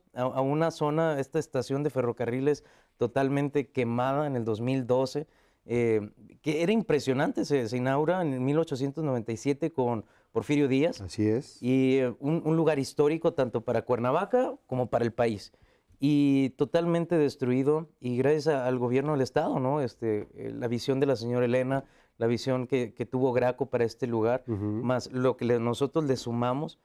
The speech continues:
Speaker 1: eh, hace algo increíble en el, con la vida de estos niños, ¿no?
Speaker 2: Sí, la música es una energía y una fuerza transformadora.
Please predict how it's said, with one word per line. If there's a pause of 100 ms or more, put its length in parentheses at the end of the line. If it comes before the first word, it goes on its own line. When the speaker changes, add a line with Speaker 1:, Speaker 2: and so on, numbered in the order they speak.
(360)
Speaker 1:
eh,
hace
algo
increíble
en
el,
con
la
vida
de
estos
niños,
¿no? (520)
Speaker 2:
Sí,
la
música
es
una
energía
y
una
fuerza
transformadora.